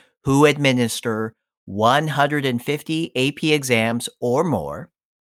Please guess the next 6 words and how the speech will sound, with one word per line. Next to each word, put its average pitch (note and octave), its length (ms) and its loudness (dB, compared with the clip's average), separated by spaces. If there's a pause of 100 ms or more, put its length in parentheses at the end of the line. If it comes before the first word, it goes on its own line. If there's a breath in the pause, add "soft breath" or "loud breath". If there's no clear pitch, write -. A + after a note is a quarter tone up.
(260)
The C3+ 420 2
amount A2+ 580 2
of D3 100 0
the E3 120 2
rebate D#3 540 0
varies. A#2 640 -4